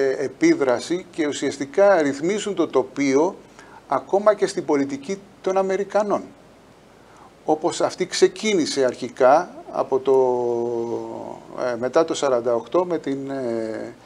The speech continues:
δημιουργία του, ε, του Ισραήλ, το οποίο τη δεδομένη στιγμή άρχισε να λειτουργεί πλέον ως μια προκεχωρημένη βάση αμερικάνικη, γιατί, ε, περί αυτού, ε, πρόκειται, η οποία θα εξασφαλίζει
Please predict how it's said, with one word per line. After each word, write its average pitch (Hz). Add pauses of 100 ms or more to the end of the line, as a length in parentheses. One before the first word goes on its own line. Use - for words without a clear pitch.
(400)
δημιουργία 135
του, 110 (500)
ε, 107
του 120
Ισραήλ, 113 (500)
το -
οποίο 233
τη 214
δεδομένη 170
στιγμή 143
άρχισε 202
να 165
λειτουργεί 143
πλέον 160 (500)
ως 202
μια 185
προκεχωρημένη 165
βάση 131 (360)
αμερικάνικη, 110
γιατί, 139
ε, 123 (340)
περί 147
αυτού, 135 (100)
ε, 101 (100)
πρόκειται, 120 (140)
η 185
οποία 180
θα 170
εξασφαλίζει 143